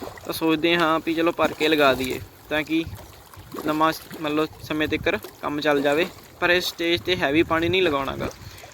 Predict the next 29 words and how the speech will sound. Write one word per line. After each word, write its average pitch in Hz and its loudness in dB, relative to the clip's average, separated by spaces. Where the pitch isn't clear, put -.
ਹਲਕਾ 165 4
ਅਤੇ - -6
ਸੰਤੁਲਿਤ 180 0
ਪਾਣੀ 156 -2
ਲਗਾਉਣਾ 131 -4
ਹੈ। 170 -2
ਜੇ 160 4
ਪਾਣੀ 180 -2
ਖੇਤ 175 2
ਵਿੱਚ 185 0
ਲੰਮਾ 165 2
ਖੜਾ 170 6
ਰਿਹਾ 165 2
ਤਾਂ 170 -4
ਕਣਕ 170 -4
ਪੀਲੀ 170 4
ਹੋਣ 160 0
ਦਾ 151 2
ਖਤਰਾ 156 0
ਬਣ 151 2
ਜਾਂਦਾ 127 -4
ਹੈ, 120 -6
ਖਾਸ 160 6
ਕਰਕੇ 185 0
ਜਿੱਥੇ 190 -4
ਯੂਰੀਆ 180 4
ਵੱਧ 170 0
ਪਈ 175 2
ਹੋਵੇ, 147 2